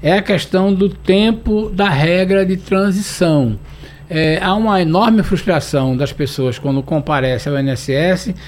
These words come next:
porque normalmente eles são, é, informados de que vão precisar mais de um ano, ou de mais seis meses, ou às vezes mais de dois anos. É, é sempre bom esclarecer sobre isso, que isso, isso é um período, como a palavra diz, transição.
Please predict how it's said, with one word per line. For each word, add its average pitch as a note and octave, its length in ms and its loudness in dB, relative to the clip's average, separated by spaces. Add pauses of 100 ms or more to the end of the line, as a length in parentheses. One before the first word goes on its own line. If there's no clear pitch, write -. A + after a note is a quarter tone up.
(280)
porque E3 600 -2
normalmente E3 1000 0
eles D#3+ 300 -2
são, E3+ 520 0
é, D#3 140 -2
informados D#3 640 0
de D#3+ 80 -2
que D#3+ 160 -2
vão E3+ 160 2
precisar D#3+ 540 0
mais D3+ 260 0
de E3 80 0
um F#3 160 2
ano, E3+ 460 2
ou C#3 120 0
de C#3+ 140 -2
mais D3 300 0
seis D#3+ 260 -4
meses, D#3 500 0 (300)
ou C3+ 80 -2
às C#3 60 -2
vezes D#3 160 0
mais D#3 280 0
de D#3+ 80 -2
dois D3+ 440 2
anos. A2+ 440 -2 (460)
É, C#3+ 380 2
é D4 100 0
sempre F#4+ 300 0
bom G3 280 4
esclarecer D#3+ 680 2
sobre D3 320 2
isso, F#3+ 280 2
que - 140 -4
isso, G#3 260 2 (280)
isso A#3+ 260 2
é B3+ 40 4
um C4 100 2
período, F3+ 360 4
como F#3 180 0
a E3 40 2
palavra D3+ 320 2
diz, D3+ 160 -2
transição. F#3+ 840 0